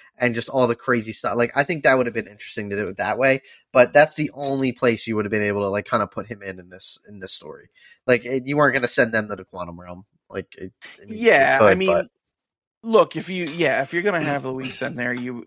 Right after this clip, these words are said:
Speaker 2: um, you definitely want to do the running joke of, like, those recaps, and it's
Speaker 1: Right.
Speaker 2: like, okay, but how do we fit that in? <laughs> So it's kind of a, a quandary.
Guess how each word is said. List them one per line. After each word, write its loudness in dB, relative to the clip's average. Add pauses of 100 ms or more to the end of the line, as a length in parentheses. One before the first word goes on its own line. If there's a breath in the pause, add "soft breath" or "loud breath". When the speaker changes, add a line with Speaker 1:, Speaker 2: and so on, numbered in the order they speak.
Speaker 2:
um, -4
you -12
definitely 0
want -6
to -4
do -4 (140)
the 0
running 2
joke 0
of, -2
like, -4
those -2
recaps, -2
and -4
it's -6
Speaker 1:
Right. -4
Speaker 2:
like, -20 (520)
okay, 2 (100)
but 0
how 2
do 0
we -8
fit -12
that -8
in? -20 (120)
<laughs> -8 (160)
So 2 (360 loud breath)
it's -6
kind 2
of -2
a, 0
a -8
quandary. -8